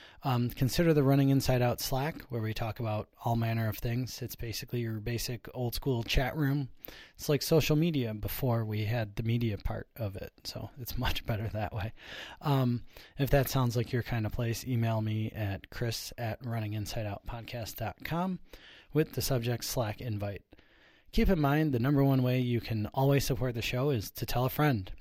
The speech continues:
you know, tell Mark's friends, tell Mark's trail running friend about it. <laughs> He ne-, he needs the help, apparently. Mark's not doing it. Um, and help them subscribe. You'd be surprised how many people don't know how to subscribe to a podcast. Take their phone,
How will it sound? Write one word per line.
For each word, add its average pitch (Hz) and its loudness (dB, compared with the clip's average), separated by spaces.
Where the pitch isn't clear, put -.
you 113 -2
know, 110 -2
tell 123 2
Mark's 127 0
friends, - -8
tell 117 -2
Mark's 113 0
trail 113 0
running 104 0
friend 104 -2
about 104 4
it. 123 2
<laughs> 139 6
He 139 0
ne-, 123 0
he 143 0
needs 131 4
the 123 0
help, 120 2
apparently. 104 -4
Mark's 110 -4
not 113 -2
doing 101 -4
it. 104 -10
Um, 123 0
and 147 4
help - 4
them 190 4
subscribe. 135 0
You'd 165 -2
be 160 -2
surprised 120 0
how 117 0
many 107 0
people 107 0
don't 104 -2
know 110 -2
how 104 0
to 104 -4
subscribe - -8
to 113 -8
a 98 -8
podcast. - -4
Take 165 4
their 151 6
phone, 143 4